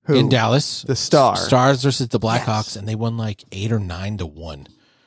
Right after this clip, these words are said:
Speaker 1: Holy shit.
Speaker 2: So I was
Speaker 1: Dude,
Speaker 2: trying to tell the
Speaker 1: yes.
Speaker 2: kids, I was like,
Speaker 1: This never
Speaker 2: "This,
Speaker 1: happens.
Speaker 2: this is not normal." 'Cause, like, every time they score, Harrison, my son, would just,
Speaker 1: Yeah,
Speaker 2: like,
Speaker 1: lose his
Speaker 2: lose
Speaker 1: mind.
Speaker 2: his shit. He's like, "They scored."
Speaker 1: Oh, no.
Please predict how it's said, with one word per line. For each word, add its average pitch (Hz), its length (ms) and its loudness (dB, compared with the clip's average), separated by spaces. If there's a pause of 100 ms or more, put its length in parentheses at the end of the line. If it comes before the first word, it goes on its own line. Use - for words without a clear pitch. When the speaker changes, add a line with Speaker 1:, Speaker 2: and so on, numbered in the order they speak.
Speaker 1:
Holy 160 580 0
shit. - 160 -14
Speaker 2:
So 127 340 0
I 131 120 -2
was 135 100 4
Speaker 1:
Dude, 170 80 4
Speaker 2:
trying 147 140 4
to 143 100 -2
tell 139 180 0
the 127 80 -2
Speaker 1:
yes. 151 180 4
Speaker 2:
kids, 131 140 -2
I 131 80 -4
was 131 180 -6
like, 120 320 -2 (160)
Speaker 1:
This 131 200 -12
never 151 320 2
Speaker 2:
"This, 165 80 4
Speaker 1:
happens. 160 400 0
Speaker 2:
this 175 180 2
is 156 160 -2
not 147 240 0
normal." 127 380 2
'Cause, 123 240 0
like, 123 120 -2
every 135 180 2
time 131 200 0
they 123 140 2
score, 113 500 0
Harrison, 110 680 -2
my 95 180 -6
son, 104 280 -6
would 92 100 -8
just, 95 260 -10
Speaker 1:
Yeah, - 960 0 (160)
Speaker 2:
like, 147 240 0
Speaker 1:
lose 143 80 2
his - 0 -
Speaker 2:
lose 196 200 8
Speaker 1:
mind. 147 100 4
Speaker 2:
his 123 120 6
shit. - 560 -2 (200)
He's 175 180 -20
like, 151 160 -20
"They 269 140 -2
scored." 277 880 -4
Speaker 1:
Oh, 120 260 -4
no. 117 380 -2